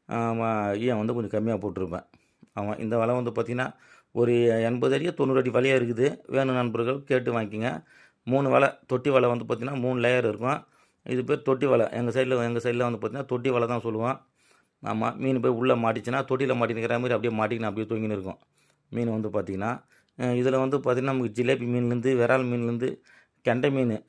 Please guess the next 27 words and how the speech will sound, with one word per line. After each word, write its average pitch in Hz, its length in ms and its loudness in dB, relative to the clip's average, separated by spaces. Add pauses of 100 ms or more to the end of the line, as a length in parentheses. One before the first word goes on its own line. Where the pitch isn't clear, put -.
கெண்டை 131 240 0
மீன் 131 160 0
பார்த்தீங்கன்னா, 123 380 -2
ஒரு 113 120 0
அஞ்சு 127 200 -2
கிலோ, 135 200 4
ஆறு 123 160 6
கிலோ 117 140 0
சைஸ் 117 260 -2
கெண்டை 113 260 -2
வரைக்கும் 123 260 0
நமக்கு 120 260 -2
இதுல 110 120 -2
வந்து 113 220 -2 (480)
மாட்டிக்கின்னு 120 420 2
அப்படியே 117 180 0
தொங்கின்னு 120 260 2
கிடக்கும். 110 380 -2 (240)
ஆமா, 110 220 -2
அந்த 113 180 -4
மாதிரி 117 160 0
வலை 110 180 2
தான் 117 160 2
இந்த 110 140 -2
வலை 104 160 2
வந்து 101 180 -4
பார்த்தீங்கன்னா. 92 400 -8